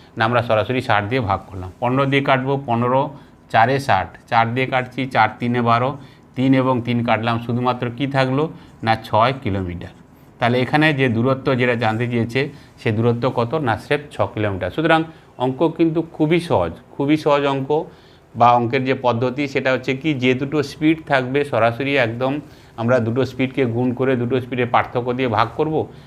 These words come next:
আর যে টাইমের গ্যাপ থাকবে, সেটা দিয়ে আমরা গুণ করে দেবো। এবং শুধু এইটুকু খেয়াল রাখতে হবে যে টাইমের গ্যাপ এখানে ছ মিনিট মানে সরাসরি ছয় দিয়ে করে ফেললে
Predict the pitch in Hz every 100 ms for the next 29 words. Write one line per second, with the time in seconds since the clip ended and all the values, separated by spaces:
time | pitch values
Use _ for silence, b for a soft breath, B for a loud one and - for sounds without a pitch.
0 | B 110 117 123 120 107 120 110 110 107
1 | 117 110 120 113 104 113 110 107 98 135
2 | 143 139 131 127 - 120 123 147 135 127
3 | 147 151 - 117 107 101 - 104 101 131
4 | - B B 120 117 110 117 131 120 127
5 | 127 123 127 - 113 127 131 131 127 117
6 | 117 123 117 - 117 113 120 127 123 135
7 | 120 95